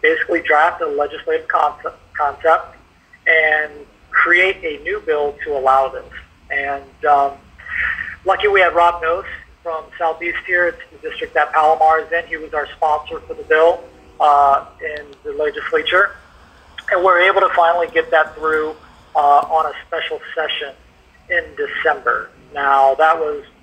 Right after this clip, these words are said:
kind of a long time. There were a few special sessions before, but as everybody knows who's an Oregonian, we've been dealing with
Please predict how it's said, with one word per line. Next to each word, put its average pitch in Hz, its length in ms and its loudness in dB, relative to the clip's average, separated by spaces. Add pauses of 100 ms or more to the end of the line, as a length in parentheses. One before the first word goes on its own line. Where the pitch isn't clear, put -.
(220)
kind 175 140 2
of 156 60 -4
a 160 40 0
long 156 280 0
time. 156 260 -2
There 156 140 2
were 147 140 2
a - 80 -14
few 165 180 -8
special 160 420 -4
sessions 156 340 -2
before, - 460 2
but 160 320 2 (380)
as 165 120 -2
everybody 170 420 0
knows 165 340 0 (240)
who's 147 160 -18
an 151 60 -10
Oregonian, 160 600 -2
we've 151 140 -10
been 147 180 -18
dealing 151 260 -4
with 143 120 -6